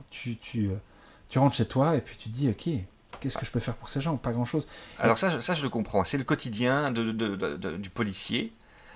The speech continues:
Speaker 2: Maintenant, je repense aussi, euh, je, je connais quelques comédiens. Je pense que t'as fait le conservatoire
Speaker 1: Ouais,
Speaker 2: de
Speaker 1: ouais,
Speaker 2: Mons.
Speaker 1: tout à
Speaker 2: Chez,
Speaker 1: fait.
Speaker 2: je sais pas, chez, chez Ducesne ou chez Cognot ?
Speaker 1: Chez, euh, Monsieur Cognot, oui.
Speaker 2: Chez Monsieur Cognot.
Speaker 1: Ouais.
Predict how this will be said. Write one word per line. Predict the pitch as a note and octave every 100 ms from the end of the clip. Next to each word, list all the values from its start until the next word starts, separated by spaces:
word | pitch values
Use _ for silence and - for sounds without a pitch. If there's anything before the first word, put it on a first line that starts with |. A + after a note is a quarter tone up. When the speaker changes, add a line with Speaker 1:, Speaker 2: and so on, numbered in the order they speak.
| G#2
Speaker 2:
Maintenant, | A#2+ G#2+ D#3 D3
je | A#2
repense | G#2+ G#2 A#2 A#2 A2+
aussi, | G#2 - A#2 A2
euh, | F#2 E2+ -
je, | F2 C#2 - - -
je | -
connais | F#2 E2+
quelques | - F2 -
comédiens. | - E2+ E2+ F#2 G#2+ A#2+ C#3 D#3+ - -
Je | -
pense | G2+
que | -
t'as | -
fait | G2+
le |
conservatoire | F#2 F#2 - F2+ E2+ - F#2+ A#2
Speaker 1:
Ouais, |
Speaker 2:
de | F#3
Speaker 1:
ouais, |
Speaker 2:
Mons. | G2+ A2+ C#3+
Speaker 1:
tout | F3+ -
à | -
Speaker 2:
Chez, | A2
Speaker 1:
fait. |
Speaker 2:
je | F2
sais |
pas, | -
chez, | C#3 G#2+
chez | C3+
Ducesne | B2+ F#3+ G#3
ou |
chez | E3
Cognot ? | B2+ G#2 G2+ G2+
Speaker 1:
Chez, | - - B2
euh, | A2 G2+
Monsieur | G#2 A#2+
Cognot, | A2 F#2 D#2
oui. | -
Speaker 2:
Chez | E2+
Monsieur | F2+ F#2+
Cognot. | F2+ D#2+
Speaker 1:
Ouais. | A2+